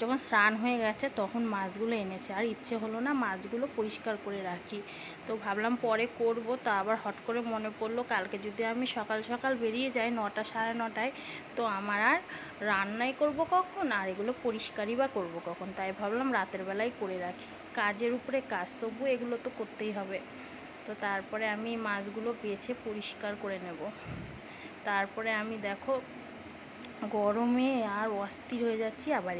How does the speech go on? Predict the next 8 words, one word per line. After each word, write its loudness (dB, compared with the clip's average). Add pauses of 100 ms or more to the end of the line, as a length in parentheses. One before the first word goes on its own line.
এদিকে -2 (460)
আমার -4 (100)
ঠান্ডাও 0
লেগেছে। -6 (540)
তো 10 (260)
<coughs> 0
দেখো -4 (640)
আমি -4